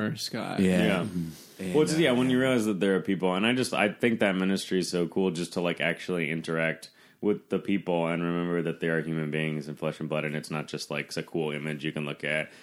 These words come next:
Speaker 3: and, like, have a little brain spike of dopamine. It's like,
Speaker 1: Right.
Speaker 3: it's like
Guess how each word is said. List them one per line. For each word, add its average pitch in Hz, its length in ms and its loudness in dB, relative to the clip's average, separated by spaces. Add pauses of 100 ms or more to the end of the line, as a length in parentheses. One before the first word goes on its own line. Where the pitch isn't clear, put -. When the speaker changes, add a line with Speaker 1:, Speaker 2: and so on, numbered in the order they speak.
(120)
Speaker 3:
and, 82 120 -6
like, 69 200 -4
have 78 160 -2
a 76 40 -6
little 73 220 -4
brain 73 400 -4
spike 69 420 -8
of 69 100 -8
dopamine. 71 520 -6
It's 71 180 -14
like, 80 200 -2
Speaker 1:
Right. 117 240 -6 (360)
Speaker 3:
it's - 220 -8
like 76 240 -6